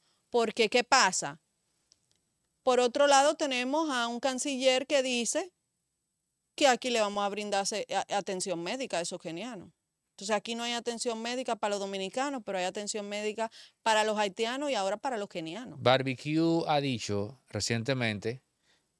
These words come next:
Speaker 2: que hay que concretar la paz en Haití. Y a
Speaker 1: Barbecue
Speaker 2: mí,
Speaker 1: tiene miedo.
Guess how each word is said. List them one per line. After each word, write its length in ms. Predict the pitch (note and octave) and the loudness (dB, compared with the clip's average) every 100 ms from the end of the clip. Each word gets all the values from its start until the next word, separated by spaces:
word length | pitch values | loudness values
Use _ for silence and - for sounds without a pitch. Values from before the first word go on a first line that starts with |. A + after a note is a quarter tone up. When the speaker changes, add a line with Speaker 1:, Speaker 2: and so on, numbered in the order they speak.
| _ | _
Speaker 2:
que 600 | - A2+ A2 A2 A2 A#2 A#2+ | -4 0 2 2 0 0 2
hay 320 | A#2 B2 B2 | 4 4 0
que 840 | B2 C3+ B2 A#2+ A#2 A2 G#2+ - _ | -4 -2 0 0 0 0 -4 -8 _
concretar 560 | A#2+ A2+ A2 A2 A#2 B2 | -4 -2 -2 0 0 0
la 160 | A#2+ A2 | -2 0
paz 540 | A#2 A2+ A2 - - - | 0 0 -2 -6 -10 -10
en 180 | G#2 F#2+ | -6 -4
Haití. 300 | F2+ E2 E2+ | -6 -10 -18
Y 720 | - _ _ _ C3 C#3 C3 | -20 _ _ _ -4 2 4
a 80 | C3+ | 4
Speaker 1:
Barbecue 100 | C3 | 2
Speaker 2:
mí, 120 | D#3 | 2
Speaker 1:
tiene 180 | C4 B3+ | 0 -2
miedo. 400 | G3 C#3 C#3+ | -8 -10 -12